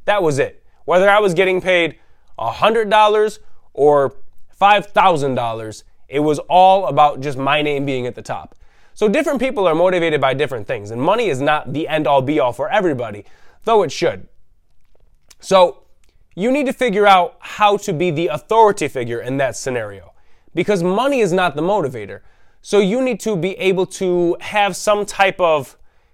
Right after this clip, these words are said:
you, you need to be somebody that they are willing to listen to, a voice of authority, right? So you need, you need to be the person they look at and they say,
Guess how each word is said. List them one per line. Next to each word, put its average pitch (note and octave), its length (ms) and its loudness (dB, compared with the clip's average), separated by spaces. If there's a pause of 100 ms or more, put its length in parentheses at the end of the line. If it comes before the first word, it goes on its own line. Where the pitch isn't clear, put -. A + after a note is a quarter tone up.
(760)
you, F3 240 -4
you A#3 220 -2
need B3 140 -2
to A3+ 60 -4
be G#3+ 140 -2
somebody G3 440 2
that E3+ 140 0
they D#3+ 220 0
are C#3+ 160 0
willing E3+ 440 0
to E3 120 -10
listen D3+ 380 -6
to, G2 260 -18 (800)
a D3 100 -2
voice E3+ 360 0
of C3+ 100 -6
authority, G2+ 520 -14 (220)
right? C#3 300 0 (280)
So F#3 200 -2
you F3 260 0
need, B3+ 320 -4
you E3 220 -4
need B3+ 180 -2
to A3 80 -4
be F#3 160 -2
the G3 140 -2
person G#3 460 -4
they E3 120 0
look F3 260 -4
at F3+ 140 -2
and D3+ 100 -2
they D#3+ 120 -2
say, D3+ 300 -4